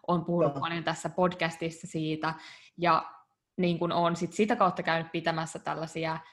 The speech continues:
Speaker 1: nimenomaan jännitykseen ja mielenhallintaan liittyviä koulutuksia, mut siitä huolimatta siinä iskee aina se pieni jännitys alussa, ja sen just huomaa siinä, että se kuivuu se suu, ja
Speaker 2: Mm.
Speaker 1: tavallaan, että se on vähän semmoinen vaikeampi hengittää ja puhua,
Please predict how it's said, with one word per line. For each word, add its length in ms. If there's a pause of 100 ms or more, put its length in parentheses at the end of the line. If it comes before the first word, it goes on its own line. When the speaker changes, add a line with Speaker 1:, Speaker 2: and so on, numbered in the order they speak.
(100)
Speaker 1:
nimenomaan 560
jännitykseen 760
ja 100
mielenhallintaan 1040
liittyviä 440
koulutuksia, 960 (360)
mut 200
siitä 260
huolimatta 580
siinä 300
iskee 520
aina 240
se 160
pieni 480
jännitys 640
alussa, 600 (380)
ja 100
sen 160
just 260
huomaa 380
siinä, 280
että 160
se 80
kuivuu 640
se 380
suu, 460
ja 180
Speaker 2:
Mm. 120
Speaker 1:
tavallaan, 400
että 100
se 60
on 100
vähän 200
semmoinen 340
vaikeampi 600
hengittää 640
ja 160
puhua, 600